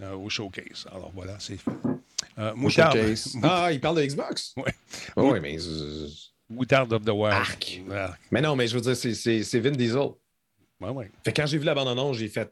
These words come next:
Speaker 2: Arc.
Speaker 1: Ah, Laurent, t'es une mauvaise foi. Hey, moi, Sophia, merci beaucoup. Vous avez une nouvelle amie qui s'appelle Moi, Sophia, qui a fait des cadeaux à qui ? À Weld, à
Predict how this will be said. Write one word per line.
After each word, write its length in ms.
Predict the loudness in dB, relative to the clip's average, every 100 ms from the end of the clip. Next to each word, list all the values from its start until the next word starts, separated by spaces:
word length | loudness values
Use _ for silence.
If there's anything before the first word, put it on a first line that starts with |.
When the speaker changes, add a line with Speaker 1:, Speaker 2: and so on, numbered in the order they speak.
| _
Speaker 2:
Arc. 480 | -6 -6 -8 -18 -12 -10
Speaker 1:
Ah, 180 | -10 -8
Laurent, 280 | -6 -4 -6 -8
t'es 80 | -8
une 40 | -4
mauvaise 300 | -4 -4 -8
foi. 140 | 2 4
Hey, 80 |
moi, 280 | 4 4 2
Sophia, 420 | 2 0 2 0
merci 300 | 0 -2 -2
beaucoup. 280 | -2 -8 -20 -20 -20 -20 -10
Vous 80 | 0
avez 280 | 2 4 2
une 260 | 0 -2
nouvelle 320 | -2 0 -2 -2
amie 160 | -8 -18 -10
qui 60 |
s'appelle 280 | -8 -4 -2
Moi, 180 | -2 -4
Sophia, 380 | -6 -10 -14 -16 -8
qui 100 | -4
a 80 | -2
fait 180 | 0 -2
des 120 | -2
cadeaux 340 | -4 -4 -8 -6
à 80 | -6
qui ? 200 | -6 -4
À 140 | 0 0
Weld, 480 | 0 -6 -6 -8 -8 -18 -18 -16 -2
à 160 | -2